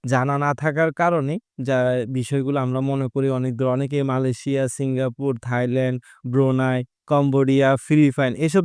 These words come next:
দেশের নাম শুনলে মনে করে এখানে অনেক টাকা খরচ। আসলে actually এসব যে দেশের আপনি ভিসা করেন এবং যোগাযোগ করে দেখেন চারিপাশে,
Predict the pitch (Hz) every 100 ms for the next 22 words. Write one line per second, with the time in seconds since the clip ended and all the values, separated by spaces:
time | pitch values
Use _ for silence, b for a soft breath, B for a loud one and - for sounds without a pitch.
0 | 165 165 160 127 135 151 - 156 147 139
1 | 131 120 127 123 123 123 123 135 - 131
2 | 123 131 - 113 104 - 131 170 165 147
3 | - 160 151 165 135 - 139 135 143 135
4 | 135 - 131 160 B B B 117 117 135
5 | 123 131 - 139 143 139 127 117 135 123
6 | 135 135 131 131 - 139 139 127 127 180
7 | 165 147 120 123 123 120 131